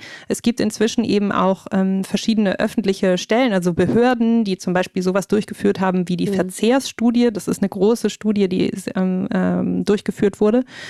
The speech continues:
Speaker 1: wo zum Beispiel nachgewiesen wurde, dass, ähm, es ein Problem ist, dass Menschen zu wenig Eisen zu sich nehmen, ja, oder zumindest Eisen, was gut vom Körper verwertbar sein kann, ja, was bei Frauen, die ja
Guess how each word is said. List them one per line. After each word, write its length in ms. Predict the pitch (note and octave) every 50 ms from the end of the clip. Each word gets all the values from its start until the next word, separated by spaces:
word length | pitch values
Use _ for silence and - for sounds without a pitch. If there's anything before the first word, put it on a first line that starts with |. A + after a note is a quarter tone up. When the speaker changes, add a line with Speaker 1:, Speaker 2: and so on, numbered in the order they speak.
| - - - - _
Speaker 1:
wo 140 | - G#3+
zum 180 | G#3+ - A3 G3
Beispiel 380 | F#3 G3 A3 B3 B3 - G#3+ G3+
nachgewiesen 680 | G3 G3+ A3+ G#3+ - G#3+ F#3 G3 G3+ G#3+ G3+ G3+ F#3 F3+
wurde, 260 | G3 G#3+ G#3 G#3 F#3
dass, 280 | F#3 F#3+ G3+ - - - - - - -
ähm, 280 | - G3+ G3 F#3+ F#3 F#3
es 180 | - F3+ -
ein 60 | - F#3
Problem 420 | - - F#3 G3+ G3 A3 A#3 A#3
ist, 160 | G#3+ - -
dass 140 | G3+ F#3+ -
Menschen 480 | G3 F#3+ G3+ G#3 - - G3+ G3 F#3+ -
zu 160 | - G3+ F3+
wenig 320 | F#3 F3+ F#3 F#3+ - -
Eisen 520 | - G#3 A3+ B3+ A3 G3 E3+ D#3+ - - _ _
zu 200 | - - - G3
sich 180 | E3+ F3 - -
nehmen, 260 | - E3 E3+ F3+ E3+
ja, 220 | E3+ F3+ G#3+ A3+
oder 260 | G#3+ F#3+ F#3+ F#3 F#3 -
zumindest 460 | - - F#3+ F#3 F#3 F#3+ F#3 - -
Eisen, 300 | F#3+ F#3+ G#3+ G3+ G3+ F3+
was 140 | F3+ - -
gut 140 | A3 G3
vom 180 | - - F#3+ F#3
Körper 340 | - - G#3 G3+ - G3 F#3
verwertbar 560 | - E3+ E3 F3+ G#3 A#3 - _ - E3+ D#3+
sein 220 | E3 - - -
kann, 200 | - - F3+ -
ja, 160 | - F3 G3 G3+
was 140 | G3+ F#3
bei 120 | - F#3 F3+
Frauen, 540 | - - - F#3+ G3+ A3+ B3 A#3+ A#3 A3 G3+
die 80 | -
ja 300 | F3+ F3 E3 D#3+ D#3+ -